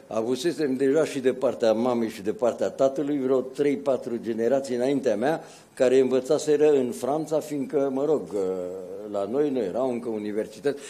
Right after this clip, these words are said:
dar când eu, eh, am ajuns la vârstă de, de școală și de universitate, deja la noi, eh, eh, nu mai era cazul să pleci în străinătate decât eventual pentru o specializare de doctorat.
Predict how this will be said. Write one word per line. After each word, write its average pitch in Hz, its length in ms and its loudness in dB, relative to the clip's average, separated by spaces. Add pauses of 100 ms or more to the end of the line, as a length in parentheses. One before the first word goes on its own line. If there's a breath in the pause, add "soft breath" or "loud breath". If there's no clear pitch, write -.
(140 loud breath)
dar 143 140 4
când 156 320 2 (100)
eu, 156 360 8 (240 loud breath)
eh, 117 60 0 (460)
am 110 180 -2
ajuns 120 340 -2
la 120 140 2
vârstă 120 360 -2
de, 95 560 0 (400 loud breath)
de 95 140 0
școală 139 520 2
și 135 180 -6
de 104 120 -2
universitate, 104 960 -4
deja 110 380 -2
la 92 220 0
noi, 131 180 -4
eh, 104 220 -2 (520 loud breath)
eh, 101 80 -12 (300)
nu 123 160 -2
mai 139 200 2
era 160 200 2
cazul 135 360 2
să - 140 -10
pleci 104 280 -10
în 110 80 -6
străinătate 107 560 -6
decât 139 320 -6
eventual 120 460 -2
pentru 147 340 -4
o - 20 -2
specializare 135 800 0
de 123 180 0
doctorat. 107 500 0